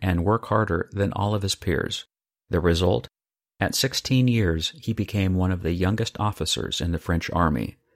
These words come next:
and the only Corsican to be in charge of artillery. Lesson two. His philosophy about life was a truly stoic one, focused on interdisciplinarity and what he could control.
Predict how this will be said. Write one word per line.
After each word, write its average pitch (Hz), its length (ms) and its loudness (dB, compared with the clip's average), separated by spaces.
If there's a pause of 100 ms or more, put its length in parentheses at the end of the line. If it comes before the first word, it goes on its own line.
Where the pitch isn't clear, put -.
(160)
and 90 160 4
the 87 80 4
only 95 260 2
Corsican 87 640 0
to 101 100 -2
be 101 140 -2
in 101 100 0
charge 95 400 0
of 90 140 0
artillery. 90 720 -2 (960)
Lesson 117 340 2
two. 87 320 0 (560)
His 101 200 0
philosophy 113 640 2
about 95 300 0
life 76 400 -2
was 101 220 0
a 98 80 0
truly 104 340 0
stoic 87 480 0
one, - 300 -6 (300)
focused 92 400 0
on 85 180 4
interdisciplinarity 95 1200 2 (240)
and 117 280 0
what 104 180 0
he 110 100 2
could - 180 -2
control. - 580 0